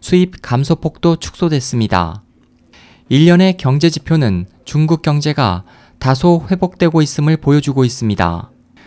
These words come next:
그러나 일부 전문가들은 중국 경제가 회복 조짐을 보인 것은 대출과 투자 확대, 지난 춘제 기간의 소비 확대 덕분으로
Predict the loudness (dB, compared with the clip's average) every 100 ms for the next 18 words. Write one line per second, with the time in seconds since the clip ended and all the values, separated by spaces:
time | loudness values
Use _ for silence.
0 | -20 _ _ _ 2 4 4 2 -2 4
1 | 4 4 0 0 0 0 0 0 0 0
2 | -4 -12 _ _ _ _ -2 0 2 0
3 | 0 0 0 0 -4 -2 0 0 -4 -4
4 | 0 2 2 2 0 0 0 0 -2 -2
5 | -6 -16 -20 _ -2 0 0 -2 2 2
6 | 0 -4 -2 -2 -2 -4 -2 -2 -2 -10
7 | -20 _ -2 2 4 2 0 0 0 -2
8 | -2 -2 0 -2 -4 -14 -6 -2 2 2
9 | 0 -6 -2 0 0 0 -2 2 0 0
10 | -4